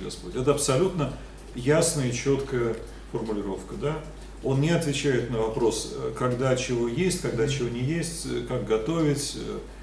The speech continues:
какие при этом читать молитвы, да.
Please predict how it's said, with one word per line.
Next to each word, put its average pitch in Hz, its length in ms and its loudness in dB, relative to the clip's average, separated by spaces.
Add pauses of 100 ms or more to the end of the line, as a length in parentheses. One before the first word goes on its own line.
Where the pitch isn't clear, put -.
(380)
какие 123 280 -2
при 120 160 2
этом 113 240 -2
читать 151 340 -4
молитвы, 143 480 2
да. 139 260 -2